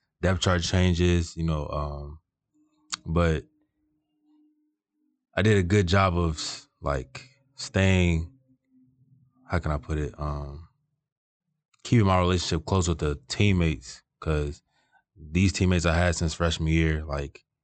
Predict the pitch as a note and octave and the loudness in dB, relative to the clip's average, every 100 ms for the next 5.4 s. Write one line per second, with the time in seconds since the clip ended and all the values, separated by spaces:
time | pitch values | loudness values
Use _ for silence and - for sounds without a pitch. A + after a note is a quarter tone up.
0 | - G2 F#2 F2 E2+ E2+ F2+ E2+ D2+ D2+ | 0 2 2 0 2 2 2 0 -2 -2
1 | D2 C#2 - _ - D2+ E2 D#2+ E2 D#2 | -2 -6 -12 _ -6 -2 -2 -2 -6 -8
2 | - D#2+ D#2 D2 D#2 D2 D2 _ _ _ | -6 -4 -4 -4 -6 -8 -8 _ _ _
3 | _ _ - D#2+ F#2+ F#2+ E2+ F2 E2 D#2 | _ _ -6 0 2 2 2 0 0 0
4 | F2+ D#2+ - E2+ D#2 D2+ D#2+ D#2+ D#2+ D#2+ | 0 0 0 0 0 -2 -2 0 0 0
5 | D#2 D2+ D2 | -2 -4 -6